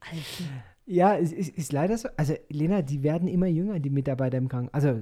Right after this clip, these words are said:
Speaker 2: so hat man den Eindruck. Aber wir haben hier gegen, gegen neunzehn, zwanzig, fünfundzwanzigjährige gespielt.
Speaker 1: Jungspunde, ja.
Speaker 2: Ja, nee, also die, die sind halt irgendwie, und sie sind halt dann am Ende des Tages auch sportlicher.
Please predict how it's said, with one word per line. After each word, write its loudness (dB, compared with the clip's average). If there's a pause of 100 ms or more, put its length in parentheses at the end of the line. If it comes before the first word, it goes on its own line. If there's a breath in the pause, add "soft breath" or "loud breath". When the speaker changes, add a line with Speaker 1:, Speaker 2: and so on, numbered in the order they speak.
(100)
Speaker 2:
so 0
hat 0
man 2
den 0
Eindruck. -4
Aber 0 (260 loud breath)
wir 4
haben 2
hier 2
gegen, -2
gegen -6 (580)
neunzehn, -4
zwanzig, -6
fünfundzwanzigjährige -6
gespielt. -8 (100)
Speaker 1:
Jungspunde, -6
ja. -6
Speaker 2:
Ja, 6
nee, 6
also 2
die, 6
die 4
sind 0
halt 2
irgendwie, 0
und 0 (240 soft breath)
sie 6
sind 4
halt 4
dann 4
am -2
Ende -4
des -2
Tages 0
auch -2
sportlicher. -6